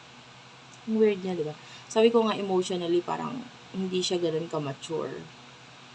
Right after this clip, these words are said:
But you, um, you are mature enough emotionally, pero ganun sa pagdating sa finances, ang weird mo din kasi basta ka bigay, basta ka offer, et cetera, tas hindi mo naman alam pa in the future kung anong kalalabasan nito. Parang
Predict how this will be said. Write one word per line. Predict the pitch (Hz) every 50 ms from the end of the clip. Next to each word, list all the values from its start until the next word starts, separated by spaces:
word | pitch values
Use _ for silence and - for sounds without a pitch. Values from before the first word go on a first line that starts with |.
| - - - - - - - - - -
But | 185 190 190 - -
you, | 233 240 247 254 262 247 220 214 226 233 240 240 - - - - - - - - - - - - - -
um, | 208 202 196 190 196 196 190 - - - -
you | 214 214 214 208 -
are | - 208 208 202 196 190 180 139 - - - - - - - - - - - - - - - - -
mature | 208 220 220 262 285 311
enough | - 226 202 175 165 180 202 -
emotionally, | - 202 214 214 208 220 214 - 220 202 175 165 180 196 202
pero | - 220 214 220 214 208
ganun | 208 208 214 220 220 220 220 220
sa | - - -
pagdating | - - 196 190 196 190 214 220 214 214
sa | 208
finances, | 202 196 190 185 180 180 180 190 185 185
ang | - 180 180
weird | 175 185 185 190 185 180 180
mo | 165
din | 160 160 165 175 175
kasi | 185 180 - 180 - - - - - - - - - - - - - - - - -
basta | 202 - -
ka | - 240 226
bigay, | 208 220 190 175 165 165 175 185
basta | 185 196 185 - 202
ka | 285 302 -
offer, | - 180 180 170 - - 190 185
et | 165 - -
cetera, | - 180 175 175 - 170 170 170
tas | 170 - 175 - 196
hindi | 190 190 190
mo | 190 185
naman | 185 185 185 180 180
alam | - - 175 175 170 170
pa | 170 - 170
in | - 175 175 175
the | 175
future | - 185 175 165 - - 185 170
kung | - 175 165
anong | 170 165 170 170
kalalabasan | 165 160 160 160 156 151 156 156 165 165 160
nito. | 156 151 165
Parang | 175 185 196 202 202 208